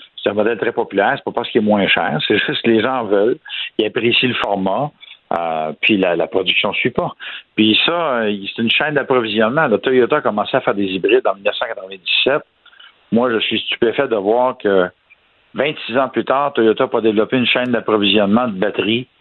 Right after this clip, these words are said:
à l'interne et qu'ils sont toujours en train d'attendre après le fournisseur extérieur. Ça, pour moi, c'est un manque de vision extrêmement,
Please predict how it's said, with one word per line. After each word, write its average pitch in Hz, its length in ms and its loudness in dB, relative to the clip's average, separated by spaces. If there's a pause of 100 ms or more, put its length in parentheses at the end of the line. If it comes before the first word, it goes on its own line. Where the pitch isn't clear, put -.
(300)
à 113 100 -2
l'interne 110 640 2
et 104 80 0
qu'ils 98 100 -2
sont 110 120 -2
toujours 120 340 4
en 110 160 2
train 120 180 0
d'attendre 117 540 0
après 113 140 0
le 107 80 -4
fournisseur 110 500 -2
extérieur. 101 640 0 (400)
Ça, 127 80 0
pour 104 140 -2
moi, 113 140 0
c'est - 120 -4
un 98 40 -4
manque 98 200 -2
de 95 80 2
vision 98 340 0
extrêmement, 98 720 0